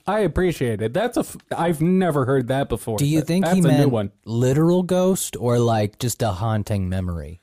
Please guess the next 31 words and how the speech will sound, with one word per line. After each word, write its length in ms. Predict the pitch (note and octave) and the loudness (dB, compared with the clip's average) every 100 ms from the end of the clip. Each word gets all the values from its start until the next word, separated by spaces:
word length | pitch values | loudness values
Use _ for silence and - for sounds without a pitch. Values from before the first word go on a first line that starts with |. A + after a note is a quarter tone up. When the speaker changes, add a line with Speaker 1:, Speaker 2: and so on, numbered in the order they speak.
| _ | _
Speaker 1:
No, 180 | C#3 D#3+ | 0 0
he 220 | B2 F#3 G#3 | 0 2 2
meant 360 | F#3+ F3 - | 2 0 -2
literal, 560 | C#3 C#3+ F3+ E3+ E3 D#3 | 0 2 2 2 2 2
like, 320 | B2+ B2+ A#2+ - | 2 2 -2 -6
how 260 | - D#3+ | -2 0
do 200 | E3 C#3+ | 2 2
I 180 | C3+ D3 | 2 0
come 280 | - D3 C#3 | 0 -2 0
back 340 | C3+ C3+ B2+ - | 2 0 -2 -2
as 180 | C#3 B2+ | 0 0
a 80 | B2 | 0
ghost 420 | A#2+ C3+ C3+ - | 2 4 4 2
Speaker 2:
Corporeal, 400 | D#3 D3 C#3+ C3+ | 2 2 2 2
Speaker 1:
to 60 | |
haunt? 280 | D3 C#3+ - - | 2 0 -6 -12
Speaker 2:
a 40 | - | -8
corporeal 640 | - C3 - C#3 B2+ A#2 | -4 -4 0 0 2 0
ghost. 480 | G#2+ A2 F#2+ E2+ - | 0 0 0 -4 -4
Speaker 1:
Like 260 | C3+ C#3 C#3 | 0 0 0
a 280 | C3 B2 A#2+ | 0 0 0
fucking, 720 | - E3+ - C#3+ B2+ C3 B2+ _ F3 - | -2 -2 0 0 2 0 -2 _ -20 -20
the 140 | C3+ D3 | -4 -2
Ghostbusters 840 | D3+ D#3 - D3+ C3+ - C3 A#2+ | 2 0 0 0 0 0 0 2
need 220 | C#3+ B2+ | 2 2
to 40 | A#2 | 0
be 120 | B2+ | -2
called 420 | - C3+ A#2+ A#2 | 0 2 2 0
Ghost. 400 | B2 G2+ G2+ - - - | -2 -2 -4 -10 -16 -4
Speaker 2:
All 140 | E3 | 0
right, 200 | F#3+ A#2 | 0 0